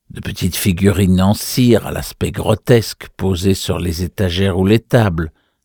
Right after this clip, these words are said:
des traces de cercles partiellement effacés,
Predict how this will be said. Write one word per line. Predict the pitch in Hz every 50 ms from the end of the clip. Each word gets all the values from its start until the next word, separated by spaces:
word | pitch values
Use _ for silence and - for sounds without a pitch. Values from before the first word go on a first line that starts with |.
| _ _
des | - 113
traces | - - - - 123 113 107
de | 92 104 123
cercles | 113 - - - 139 131 117 - - - 107 95
partiellement | - 107 98 - - - - 107 104 101 104 107
effacés, | 107 101 101 - - 123 113 - - - - 110 101 98